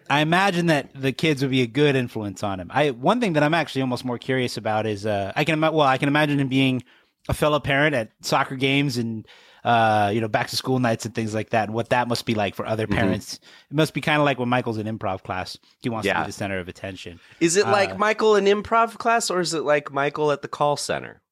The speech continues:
Speaker 1: There you go. That's a
Speaker 2: <laughs>
Speaker 1: good,
Speaker 2: You know?
Speaker 1: good comparison. Yeah.
Speaker 2: <laughs> Uh, just regaling them with all his, uh,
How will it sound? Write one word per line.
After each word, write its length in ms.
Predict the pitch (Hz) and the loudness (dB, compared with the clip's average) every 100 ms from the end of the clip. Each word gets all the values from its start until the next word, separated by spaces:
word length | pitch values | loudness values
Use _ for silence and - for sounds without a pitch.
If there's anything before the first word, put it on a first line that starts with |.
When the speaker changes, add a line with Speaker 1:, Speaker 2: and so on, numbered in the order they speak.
| _ _ _ - | _ _ _ -2
Speaker 1:
There 180 | 165 214 | 2 2
you 140 | 170 | 2
go. 240 | 123 98 - | -2 -8 -2
That's 280 | 147 170 | 0 2
a 40 | 160 | 2
Speaker 2:
<laughs> 0 | |
Speaker 1:
good, 220 | 151 147 | 2 2
Speaker 2:
You 80 | 127 | 2
know? 260 | 131 151 156 | 2 2 2
Speaker 1:
good 100 | - | 0
comparison. 720 | - 151 202 135 - 101 107 | 0 0 0 0 -4 -16 -8
Yeah. 240 | 120 - - | -4 -2 0
Speaker 2:
<laughs> 40 | 160 - - 123 - - - _ - 226 247 233 151 - | 0 -2 -4 -4 -4 -8 -10 _ -10 -4 -4 -6 -10 -2
Uh, 400 | 98 95 95 - - | 2 2 2 -2 -8
just 200 | - - | -10 -8
regaling 680 | 104 90 101 104 98 92 87 | -6 -2 0 2 2 0 0
them 200 | 85 82 | -2 -4
with 220 | 80 - | -6 -2
all 180 | 90 85 | 0 0
his, 280 | 87 85 80 | -2 -4 0
uh, 320 | 85 82 82 | 0 2 -2